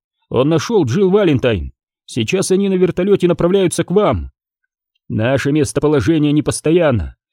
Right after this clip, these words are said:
так что несколько раз в минуту берите наши координаты и сообщайте им, чтобы они знали, куда лететь». «А что случилось, э?» — вмешалась в разговор Шева.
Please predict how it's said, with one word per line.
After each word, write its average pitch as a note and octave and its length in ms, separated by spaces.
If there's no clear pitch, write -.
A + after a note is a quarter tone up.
так B2 240
что - 160
несколько D3+ 440
раз D#3+ 220
в G2 40
минуту D3+ 520
берите D3+ 380
наши D#3 260
координаты C#3+ 720
и A#2 120
сообщайте D#3 600
им, B2 140
чтобы B2+ 300
они E3+ 160
знали, D3+ 300
куда D#3 200
лететь». D#3+ 480
«А A2 240
что - 280
случилось, G3+ 640
э?» — G3 320
вмешалась A#2 640
в F2+ 60
разговор C#3 420
Шева. A2+ 460